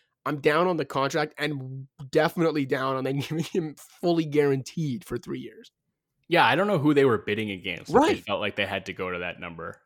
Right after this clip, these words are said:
Speaker 2: Uh, and especially 'cause, you know, they just drafted Duren, who they're clearly super high on. You know, there are reports that they were potentially willing to take him at number five if Ivey
Speaker 1: Yeah.
Speaker 2: hadn't fallen to them there.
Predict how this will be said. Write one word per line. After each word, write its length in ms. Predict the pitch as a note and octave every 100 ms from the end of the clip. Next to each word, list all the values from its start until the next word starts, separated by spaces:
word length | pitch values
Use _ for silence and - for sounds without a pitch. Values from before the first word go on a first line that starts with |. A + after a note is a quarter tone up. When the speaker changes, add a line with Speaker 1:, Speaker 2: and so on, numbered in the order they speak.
| _ -
Speaker 2:
Uh, 260 | F#2 F2 -
and 140 | B2+
especially 380 | C3+ G3+ G3+ G3
'cause, 360 | - D3+ C#3 - _ _ _
you 80 | D3+
know, 80 | C#3
they 160 | B2
just 280 | A2+ C#3+ -
drafted 440 | B2 A2+ A#2+ A#2 A#2
Duren, 480 | G#2 F#2+ F2+ F#2+ - _ _ _
who 80 | C3
they're 160 | A#2
clearly 320 | - D3+ D3
super 340 | A#2 C#3 A#2+ A2
high 220 | G#2 G#2
on. 180 | F2 F#2
You 60 |
know, 100 | G2
there 120 | G2 F#2+
are 80 |
reports 420 | F#2+ G2+ - A2+ A2
that 140 | G#2
they 100 | G#2+
were 200 | A2 G#2+ - _ _ _ _
potentially 380 | - - D3+ C#3
willing 240 | A#2+ B2 A2+
to 80 |
take 260 | G#2 B2 B2
him 100 | A2
at 120 | -
number 220 | G#2+ G#2
five 480 | F#2+ A2 G#2 F2 E2+
if 120 | F#2 -
Ivey 260 | F2+ F#2+ F#2+
Speaker 1:
Yeah. 60 |
Speaker 2:
hadn't 240 | F#2+ F#2 D#2+
fallen 300 | G2 F#2+ F#2
to 100 | F#2+
them 200 | E2 F2
there. 240 | D2 -